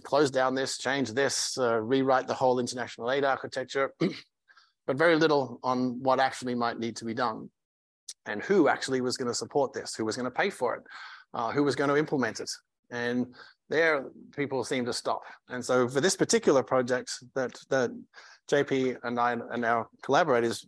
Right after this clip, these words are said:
uh, did, we tried to not only do the critique work, but then tr-, try and provide a set of, uh, responses, and they were required to do so as part of admission to this project. When you're making your pitch to us about why we should include you,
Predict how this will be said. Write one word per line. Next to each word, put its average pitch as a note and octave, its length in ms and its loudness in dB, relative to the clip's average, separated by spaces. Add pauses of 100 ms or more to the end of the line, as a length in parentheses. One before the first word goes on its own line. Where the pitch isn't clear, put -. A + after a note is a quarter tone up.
(120)
uh, A#2 160 -4
did, A#2 380 -2 (480)
we B2+ 100 4
tried C3+ 360 2
to B2+ 340 2 (180)
not D#3+ 140 4
only C3 320 2 (200)
do E3+ 220 6
the D3 140 2
critique B2+ 440 -4
work, A#2 320 -4
but C3 140 -2
then C3+ 220 -2
tr-, C3 140 -10
try B2+ 340 0
and A#2+ 100 -2
provide A#2+ 480 0
a A2+ 60 -8
set A#2+ 220 -4
of, A#2 220 -2 (640)
uh, A#2 300 -4
responses, C3 680 0 (220)
and B2+ 160 2
they B2+ 80 4
were B2 100 6
required F#3 380 4
to B2+ 100 -6
do D#3 180 0
so A2+ 280 -4
as B2+ 160 -6
part B2 220 0
of A#2+ 160 -2
admission B2 560 -2
to C#3 100 -2
this B2+ 160 -4
project. A2+ 380 -4
When B2 200 -2
you're A#2+ 120 -2 (260)
making C#3 280 0
your B2+ 100 0
pitch - 260 0
to C3 140 2
us G#2+ 200 -2
about A#2 240 -2
why B2+ 180 4
we B2 100 0
should B2 280 -2
include C3 480 0
you, B2 300 -2